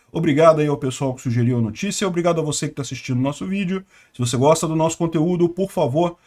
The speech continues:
deixe o seu like e se inscreva aqui no canal, né?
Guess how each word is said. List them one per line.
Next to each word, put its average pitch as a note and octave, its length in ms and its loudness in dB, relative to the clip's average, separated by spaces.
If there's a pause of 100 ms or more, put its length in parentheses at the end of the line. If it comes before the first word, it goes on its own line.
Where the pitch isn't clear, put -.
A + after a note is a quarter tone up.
(140)
deixe F#3 240 -2
o F3+ 40 -2
seu - 200 0
like D#3+ 360 6
e - 20 -6
se - 120 -6
inscreva D3 520 -2
aqui C#3+ 260 -2
no C#3+ 120 0
canal, A2 420 -2
né? F3 200 2